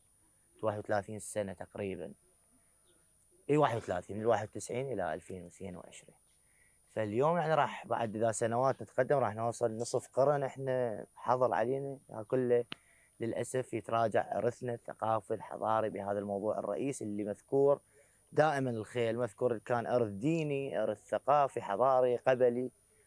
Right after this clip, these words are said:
وكل الدول اليوم قامت تتفاخر، حتى لو دول مو عربية تتفاخر إنه عندها سلالات عربية.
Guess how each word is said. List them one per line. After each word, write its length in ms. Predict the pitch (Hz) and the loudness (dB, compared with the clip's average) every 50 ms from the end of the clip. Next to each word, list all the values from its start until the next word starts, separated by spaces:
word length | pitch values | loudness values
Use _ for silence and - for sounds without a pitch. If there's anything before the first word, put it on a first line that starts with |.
| _ _ _ _ _ _ _ _ _ _ _ _ _ _ _ - | _ _ _ _ _ _ _ _ _ _ _ _ _ _ _ -10
وكل 480 | - 120 127 127 123 - - 160 156 | -6 -4 -2 -2 -2 -2 0 2 2
الدول 380 | 156 135 123 151 151 151 151 147 | 2 0 0 0 2 4 4 4
اليوم 320 | 143 143 139 139 135 139 | 4 2 0 0 2 2
قامت 260 | 139 135 135 131 - - | 2 2 2 -2 -4 -8
تتفاخر، 580 | - - - - 160 170 175 156 - 127 120 | -20 -4 0 4 4 4 4 4 2 0 0
حتى 280 | 104 - 143 - - 139 | 2 2 2 2 4 4
لو 80 | 139 | 4
دول 280 | 127 123 143 143 135 131 | 6 6 6 6 6 6
مو 140 | 139 156 156 | 4 4 4
عربية 320 | - 151 160 151 156 143 | 6 6 4 6 4 2
تتفاخر 420 | - - - 147 147 147 - 151 139 | 2 2 4 4 4 4 4 2 2
إنه 180 | 131 123 120 | 2 2 2
عندها 240 | - 127 120 117 113 | 2 2 2 2 0
سلالات 520 | - - 110 107 104 101 101 95 95 - | -2 0 2 4 4 4 2 0 -2 -4
عربية. 440 | - - - 82 - - - - - | -6 -8 -8 -8 -8 -10 -10 -14 -14